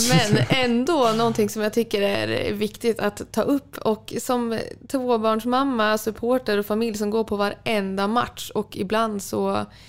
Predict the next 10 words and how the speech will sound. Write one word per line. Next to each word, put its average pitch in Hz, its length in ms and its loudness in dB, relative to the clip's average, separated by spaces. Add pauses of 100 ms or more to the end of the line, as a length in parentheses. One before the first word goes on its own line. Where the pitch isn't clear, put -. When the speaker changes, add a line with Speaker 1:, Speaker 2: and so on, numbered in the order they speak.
(760)
Speaker 1:
hinner 247 320 0
vi 226 80 2
inte 214 220 2
alltid 208 240 0
med 208 180 2
oss 196 140 -4
med 196 120 4
maten, 226 380 0
till 220 160 -4
exempel. 220 440 -4